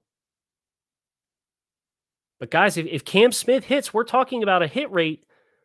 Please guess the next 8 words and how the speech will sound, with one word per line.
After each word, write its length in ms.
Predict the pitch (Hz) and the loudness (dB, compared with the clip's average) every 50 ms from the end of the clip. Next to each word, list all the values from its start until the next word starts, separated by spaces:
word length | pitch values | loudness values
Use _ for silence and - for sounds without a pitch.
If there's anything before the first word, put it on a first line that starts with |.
| _ _ _ _ _ _ _ _ _ | _ _ _ _ _ _ _ _ _
off 280 | 156 165 170 170 - - | 0 0 0 0 0 -2
the, 120 | 170 170 143 - | -4 -4 -4 -4
off 240 | 147 156 160 147 - | -6 -6 -6 -6 -8
of 160 | 151 135 123 - - - | -10 -12 -12 -14 -16 -8
this 280 | 139 120 180 233 233 | 0 2 2 2 2
five-year 480 | - - 220 226 226 220 196 185 208 208 | 0 -2 0 0 0 0 -2 -4 -6 -8
sample 380 | - - 196 202 220 208 175 147 | -6 -6 -6 -6 -6 -6 -8 -8
size 400 | - - 131 113 110 113 110 | -8 -6 -6 -6 -6 -8 -10